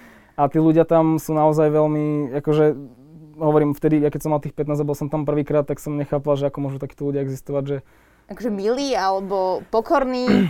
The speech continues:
Speaker 1: <clears throat> A pre-, akože jedno s druhým, hlavne, lebo tam na, na, na Bali
Speaker 2: <laughs>
Speaker 1: je
Speaker 2: Áno.
Speaker 1: primárne náboženstvo proste hinduizmus
Speaker 2: Mhm.
Speaker 1: a oni vychádzajú z takých tých, e, vecí, že proste karma funguje a že
Speaker 2: Také duchovno.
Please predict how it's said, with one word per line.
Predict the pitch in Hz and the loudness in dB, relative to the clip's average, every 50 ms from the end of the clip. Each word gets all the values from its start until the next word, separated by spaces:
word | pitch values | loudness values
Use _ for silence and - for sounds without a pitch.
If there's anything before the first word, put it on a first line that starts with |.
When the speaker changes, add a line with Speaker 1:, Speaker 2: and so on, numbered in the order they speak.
| - - - | -2 -6 -16
Speaker 1:
<clears throat> | - - - 196 185 | -20 -18 -14 -14 -12
A | 156 - | -10 -4
pre-, | 175 175 190 214 202 | 2 4 4 4 4
akože | - 180 185 - 208 202 196 | 2 0 0 2 2 4 4
jedno | 196 214 226 214 | 4 4 4 2
s | 170 | 2
druhým, | 151 160 175 175 147 143 135 | 2 2 2 2 2 2 2
hlavne, | 135 156 165 175 185 | 2 4 4 4 4
lebo | 170 180 175 180 - - _ | 4 4 4 2 0 -2 _
tam | - 175 180 185 165 - | 0 2 2 2 0 -4
na, | - 165 156 156 160 160 156 | -8 -6 0 2 2 2 2
na, | 165 165 160 160 160 156 - 165 160 151 143 - - _ _ _ | 0 -4 0 0 0 0 0 -2 -4 -6 -6 -8 -16 _ _ _
na | - 156 151 147 147 135 151 147 | -14 -8 -6 -4 -2 0 2 4
Bali | 151 156 165 185 202 196 185 _ _ _ _ - - 277 240 - | 6 6 6 4 2 -2 -6 _ _ _ _ -8 -6 -6 -6 -6
Speaker 2:
<laughs> | - - 285 254 226 233 220 - - | -4 -2 0 2 2 0 -2 -4 -2
Speaker 1:
je | 165 151 156 | 0 2 4
Speaker 2:
Áno. | 151 170 233 294 415 | 4 2 0 -6 -6
Speaker 1:
primárne | 440 160 151 156 165 165 170 170 160 | -4 -2 0 2 2 2 2 2 0
náboženstvo | 151 147 147 147 151 160 151 147 - 151 | 0 0 0 -2 -2 -4 -6 -6 -8 -8
proste | 147 156 147 - 156 | -8 -8 -8 -8 -6
hinduizmus | 151 143 147 143 147 151 147 147 165 180 190 240 220 | -4 -4 -2 -2 -2 -2 0 0 -2 -2 -2 -4 -8
Speaker 2:
Mhm. | 220 - - - - _ _ _ | -14 -18 -20 -20 -20 _ _ _
Speaker 1:
a | - 143 | -4 -2
oni | 151 165 165 151 | 0 0 0 0
vychádzajú | 147 143 - 156 151 151 147 147 | 0 0 0 0 2 2 0 0
z | - - | -2 -4
takých | 147 - - 151 - - | -6 -6 -6 -8 -8 -6
tých, | - 147 143 - - | -4 -4 -4 -4 -4
e, | 147 143 143 143 139 139 135 | 0 0 2 2 2 2 0
vecí, | 135 139 139 - - 147 143 | 0 -2 -4 -4 -4 -4 -2
že | 139 143 143 139 135 | 0 0 0 0 0
proste | 131 - 139 - - 123 | -2 -4 -8 -10 -10 -12
karma | - - 139 135 139 147 143 143 | -8 -6 -4 -2 -2 -2 -2 -4
funguje | - - 147 143 143 143 143 143 143 143 143 143 | -4 -6 -6 -6 -4 -2 -2 0 0 0 0 0
a | 143 120 135 135 | 0 0 -2 -4
že | 131 135 139 139 139 135 135 131 123 123 113 107 | -4 -4 -4 -4 -4 -4 -6 -8 -10 -12 -8 -6
Speaker 2:
Také | - 240 - 311 | -4 -2 0 0
duchovno. | 208 208 220 - 339 277 214 196 190 190 165 156 180 | 0 0 0 2 2 0 0 0 -4 -4 -4 -6 -8